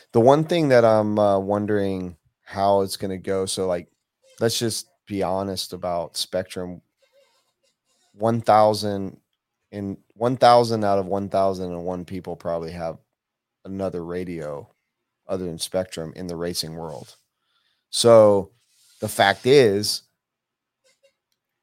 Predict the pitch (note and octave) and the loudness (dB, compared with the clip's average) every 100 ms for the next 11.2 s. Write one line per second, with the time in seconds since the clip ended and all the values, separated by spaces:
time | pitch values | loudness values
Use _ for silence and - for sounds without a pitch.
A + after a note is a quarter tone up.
0 | _ - A2 A2 A#2 A2+ A#2 A#2 A#2 A2 | _ -4 -2 0 0 2 2 2 0 -4
1 | A#2 A2 G#2 G#2 G2+ G2 F#2+ - _ _ | -4 -2 -2 -4 -4 -6 -8 -12 _ _
2 | _ _ G2 A#2 B2+ B2+ - - A2+ G#2+ | _ _ -4 -2 -2 -2 -4 -2 -2 -2
3 | G2+ G2 F#2+ _ _ _ _ _ - A#2 | -2 -6 -12 _ _ _ _ _ -16 -2
4 | C3 C3+ C#3+ B2 G#2+ A2+ G#2+ G#2 G2+ G2+ | 2 2 2 -2 0 4 4 4 2 0
5 | F#2+ F2+ - G#2+ F#2+ F#2 F2+ F2+ F2+ E2+ | -2 -8 -8 -8 -6 -6 -6 -6 -8 -10
6 | E2+ E2+ _ _ - G2+ A2+ B2 B2+ A2+ | -10 -14 _ _ -8 -4 -4 -2 -2 -2
7 | G2 A2 A#2+ A#2+ A#2 - G2 - - A2 | -4 -4 -2 -4 -6 -8 -8 -6 -4 -6
8 | G2+ _ _ _ _ _ _ _ - G#2 | -8 _ _ _ _ _ _ _ -8 -4
9 | G#2 A#2 C3 C#3+ D3+ _ _ _ _ A#2 | -2 0 0 -2 -6 _ _ _ _ -10
10 | G#2+ B2+ A2+ A#2 C3 C3+ D3 C#3 A2+ G#2 | -8 -4 -4 -4 -4 -6 -6 -6 -6 -6
11 | G#2 | -8